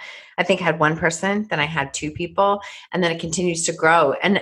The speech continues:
and one of my clients said, "Well, what do we do if there's only two? Like, do we just cancel?" I'm like, "No, you service the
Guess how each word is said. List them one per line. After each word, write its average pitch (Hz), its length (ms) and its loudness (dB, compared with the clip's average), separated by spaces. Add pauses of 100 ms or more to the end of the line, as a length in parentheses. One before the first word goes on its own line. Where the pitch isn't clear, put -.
and 185 320 4
one 180 140 4
of 180 140 0
my 180 180 6
clients 151 400 -2
said, 175 80 -2
"Well, 175 120 -2
what 262 140 4
do 277 80 -4
we 226 80 -2
do 208 240 2
if 185 120 0
there's 185 140 0
only 175 220 2
two? 185 260 -2
Like, 147 160 0
do 180 80 -2
we 180 60 0
just 175 220 -2
cancel?" 165 320 0
I'm 226 160 4
like, 165 180 2
"No, 185 220 0
you 160 100 -4
service 175 440 0
the - 80 -14